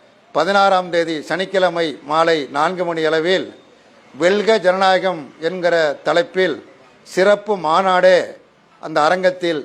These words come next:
நடைபெற இருக்கிறது. திராவிட முன்னேற்ற கழகத்தினுடைய தலைவர், மதச்சார்பற்ற முற்போக்கு கூட்டணியினுடைய தலைவர், தமிழ்நாட்டு முதலமைச்சர்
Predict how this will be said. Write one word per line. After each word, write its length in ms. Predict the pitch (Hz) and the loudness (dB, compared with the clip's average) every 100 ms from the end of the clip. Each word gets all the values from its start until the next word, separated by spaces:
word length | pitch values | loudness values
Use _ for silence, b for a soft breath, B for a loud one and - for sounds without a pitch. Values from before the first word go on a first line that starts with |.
| - 139 | -8 -2
நடைபெற 300 | 165 170 170 151 | 0 2 0 0
இருக்கிறது. 460 | 156 156 147 143 185 - _ _ b b b b b - | -4 -2 -4 -2 -6 -8 _ _ b b b b b -12
திராவிட 400 | 143 160 190 196 175 | 0 2 4 2 0
முன்னேற்ற 400 | 170 185 185 180 | -2 -4 -2 0
கழகத்தினுடைய 560 | 165 160 160 160 160 151 151 | 0 0 -2 -6 -4 -4 -2
தலைவர், 400 | 151 156 165 180 - _ _ _ _ _ _ _ _ _ _ _ _ _ _ _ _ | 0 2 0 0 -8 _ _ _ _ _ _ _ _ _ _ _ _ _ _ _ _
மதச்சார்பற்ற 880 | 131 156 196 196 196 196 185 185 180 156 | -2 0 2 2 2 2 0 -2 -4 -4
முற்போக்கு 440 | 165 196 196 185 | -4 -2 -2 -4
கூட்டணியினுடைய 560 | 180 165 170 156 151 147 | -12 -8 -8 -6 -6 -4
தலைவர், 420 | 147 156 160 180 - - _ _ _ _ - | -2 0 2 0 -2 -14 _ _ _ _ -6
தமிழ்நாட்டு 480 | 147 190 196 - 160 | -4 2 0 0 -4
முதலமைச்சர் 680 | 160 180 170 - 160 147 | 0 0 0 -4 -2 -2